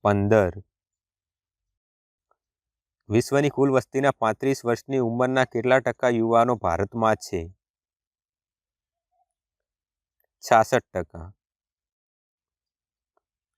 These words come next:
આપણા આયોજનની સૌથી નબળી કડી કઈ છે?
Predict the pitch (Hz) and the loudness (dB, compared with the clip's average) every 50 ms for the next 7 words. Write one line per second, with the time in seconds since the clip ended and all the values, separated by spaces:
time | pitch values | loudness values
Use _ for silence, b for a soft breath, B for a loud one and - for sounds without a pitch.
0 | _ _ _ - 110 107 110 135 139 147 131 123 131 143 135 135 139 143 151 147 | _ _ _ 0 2 2 4 6 6 6 6 6 4 2 2 0 -2 -2 -2 -2
1 | - - 123 120 123 - - 147 139 131 117 113 120 123 127 139 139 - - 131 | -2 -2 -2 -4 -4 -4 -6 -4 -2 0 0 0 0 0 -2 -2 -2 -2 -2 0
2 | 123 127 131 127 - - 127 127 127 120 - - - 101 87 82 82 | 0 2 0 0 2 4 4 4 4 2 -2 -6 -8 -8 -8 -8 -10